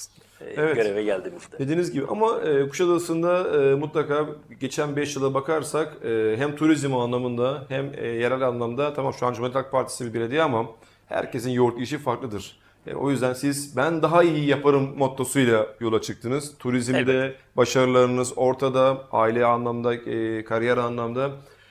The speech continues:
Speaker 2: E, kafanızda nasıl bir Kuşadası var? Bugün gö-, görüyoruz ki Kuşadası'nda, e, yerel hizmetler anlamında, e, bayağı çok inanılmaz sıkıntılar var. Günü kurtarma yönü çalışmalar olduğunu çok yakın g-, g-, görüyoruz, bunu hissediyoruz. İzmir'in çok, çok bir şekilde belli oluyor.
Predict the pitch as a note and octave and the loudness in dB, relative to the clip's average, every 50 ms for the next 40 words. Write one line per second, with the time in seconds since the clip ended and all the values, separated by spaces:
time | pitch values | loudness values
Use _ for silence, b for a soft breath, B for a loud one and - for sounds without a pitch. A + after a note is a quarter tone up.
0 | B B - - C3+ C3+ C3+ C3+ C3+ C3 B2+ - - - - D#3 E3 F3 F3+ E3+ | B B -6 -4 -2 -2 0 -2 -2 -4 -6 -10 -14 -8 -6 -4 -2 -2 0 0
1 | E3+ F3+ E3 E3 E3 E3+ E3 E3+ - - D#3+ D#3 D3+ D3+ - D3+ D3+ D3+ D3+ D#3 | 0 -2 -2 -2 -2 -2 -4 -4 -4 -4 -2 -2 -2 -2 -2 -2 0 2 2 0
2 | D3+ - - D3+ D#3 D#3 E3 E3 D#3 D3+ D3+ C#3+ D3+ D#3 D#3 E3 D#3+ D#3 D3+ D3+ | 0 -4 -8 -6 -2 0 0 0 0 0 -2 0 2 2 4 4 2 2 0 -2
3 | - D3 C3+ - D3+ D3+ D3+ C#3+ D3 C#3+ C#3+ C#3+ D3+ D3+ D#3 D3+ D3+ B B B | -4 -6 -6 -2 0 0 0 0 -2 -2 2 4 4 4 4 0 -6 B B B
4 | B B - - A#2+ A#2+ A#2+ A#2+ B2+ C#3 C#3+ C#3+ C#3+ C#3+ C3 C#3+ C#3+ C#3+ D3 C#3+ | B B -10 -6 -4 -2 0 0 2 2 2 2 0 0 -2 -2 -2 0 2 2
5 | C#3+ C#3+ C#3+ C#3+ C#3 C#3+ C#3+ C#3 D3 D3 D3 D3 D3 - A#2+ B2 B2+ B2+ B2 C3 | 2 2 2 0 -2 -2 -2 -2 -2 -2 -2 -2 -4 -6 -6 -4 -4 -4 -2 0
6 | C#3 C3 B2+ B2+ - - - - - C#3 C3+ C3+ C#3+ D3 C#3+ C#3+ - - C#3+ C#3+ | 0 0 0 -2 -6 -12 -14 -10 -4 -2 0 0 2 0 0 -2 -4 -4 -4 -4
7 | C3 - C#3+ D3+ D3+ D3 C#3+ D3+ D#3+ - - - - - b b b b b b | -4 0 2 2 4 4 4 4 2 2 0 -2 -12 -16 b b b b b b
8 | A#2+ A#2+ C3+ D3 C#3+ C#3+ D3 C#3+ D3 C#3+ C#3+ C#3+ C#3+ C#3+ C#3+ C#3 C#3 C#3 C#3 C#3 | -2 0 0 0 0 0 -2 0 4 2 4 4 2 -2 -2 0 0 0 0 0
9 | C#3+ C#3+ D3 D3 D3 C#3 - C#3+ C3+ C#3+ C#3 D3 E3+ D#3+ D3 D3 D#3 D3 C3+ C3 | 0 0 2 2 2 2 0 0 0 0 0 0 2 2 2 0 0 -2 -2 -2
10 | B2+ B2 B2 A2+ C3+ C3+ C#3 C#3+ C3+ A2+ G#2 A#2 B2 B2 - - C#3 C3 B2+ C#3 | -2 -2 -2 0 2 2 2 2 2 0 0 -2 -4 -4 -2 -2 -2 0 0 0
11 | C3 A#2+ - D3 C3+ D3 D3+ D3+ D3 D3+ C3+ C3 C#3+ C3+ C#3+ C#3+ - - C3+ - | 0 0 0 0 2 2 2 2 2 0 -2 -4 -4 -6 -6 -10 -12 -12 -10 -4
12 | - C#3 B2+ B2 C3 C3 C3 C3+ C#3 C#3 C#3+ D3+ D#3 D#3 D#3 E3+ | -4 -2 2 4 4 4 4 2 2 2 2 4 4 4 4 2